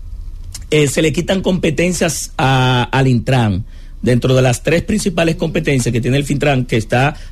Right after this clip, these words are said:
a-, eh, adscrito al Ministerio de la Presidencia, no al administrativo, sino al de la Presidencia, y que el Ministerio de la Presidencia se está convirtiendo con todos estos fideicomisos como un super mega ministro,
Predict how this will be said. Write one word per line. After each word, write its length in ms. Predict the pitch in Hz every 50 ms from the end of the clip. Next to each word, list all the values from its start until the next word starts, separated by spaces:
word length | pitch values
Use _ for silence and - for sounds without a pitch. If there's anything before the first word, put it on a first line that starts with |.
| - - -
a-, 160 | 123 117 - - - - - - -
eh, 160 | 120 117 117
adscrito 580 | 113 101 - - - 156 160 165 147 131 - 127
al 80 | 117
Ministerio 640 | 117 113 117 104 - - - 123 127 135 143 139 131
de 140 | 131 123
la 120 | 135 143 143
Presidencia, 640 | - 143 127 - 135 147 135 117 95 - - 110 113 - - - -
no 80 | - 104
al 80 | 110 120
administrativo, 580 | 120 135 135 135 131 127 110 107 147 143 113 101
sino 180 | - 95 98
al 80 | 104 107
de 80 | 113
la 120 | 120 123 120
Presidencia, 640 | - 135 131 - 139 139 127 113 104 - 131 131 131 - - - - - - - - -
y 280 | - 135 139 139 139
que 160 | 127 - 147 139
el 80 | 131
Ministerio 340 | 143 143 135 - 143 139 160
de 80 | 175 175
la 60 | 170
Presidencia 500 | 175 175 - 175 156 165 170 165 - 170
se 140 | 156 - 143
está 200 | - - 143 -
convirtiendo 560 | 160 160 156 156 147 135 151 156 156 156 143
con 160 | - 131 120
todos 240 | 113 123 135 143 147
estos 220 | 151 135 - 131
fideicomisos 640 | - 156 143 143 143 - 139 139 143 135 127 139 123
como 240 | - 120 120 120 123
un 220 | 135 151 156 143
super 400 | - - 156 147 - - 135 127
mega 240 | 127 127 127 127 123
ministro, 560 | 117 117 135 202 190 - - - 104 98 -